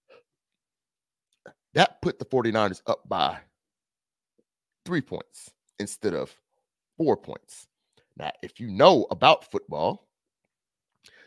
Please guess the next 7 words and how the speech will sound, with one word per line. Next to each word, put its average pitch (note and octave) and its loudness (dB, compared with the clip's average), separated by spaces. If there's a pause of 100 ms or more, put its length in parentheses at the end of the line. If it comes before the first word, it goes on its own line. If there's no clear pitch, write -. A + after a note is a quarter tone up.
(140)
that - 4
changes A2 -8
your D2 -12
game A#2+ -4
plan, F2 -6
especially B2+ -4
when E2+ -12